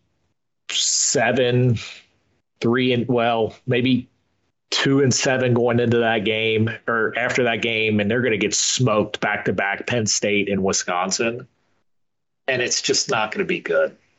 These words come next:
So I, I don't think he makes this. I think best case is he finishes out this year, but this year's gonna be bad.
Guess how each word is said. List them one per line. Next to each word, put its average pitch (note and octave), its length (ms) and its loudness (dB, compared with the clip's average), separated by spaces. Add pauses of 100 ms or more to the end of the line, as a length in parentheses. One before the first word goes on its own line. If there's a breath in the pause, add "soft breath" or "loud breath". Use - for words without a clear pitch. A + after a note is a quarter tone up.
So G#2+ 260 0
I, D3+ 360 2
I E3+ 60 2
don't D#3 160 2
think D3+ 120 0
he C#3+ 100 0
makes C3 300 0
this. - 240 0 (120)
I D3 120 0
think A2+ 440 -4
best D3+ 260 0
case C3+ 320 0
is A#2+ 100 0
he B2+ 120 2
finishes A#2+ 420 0
out A#2 160 0
this G#2+ 220 2
year, A2+ 260 2
but G#2 140 -2
this C#3 200 2
year's G#2+ 200 2
gonna A2 120 0
be G2 140 2
bad. F2+ 520 -2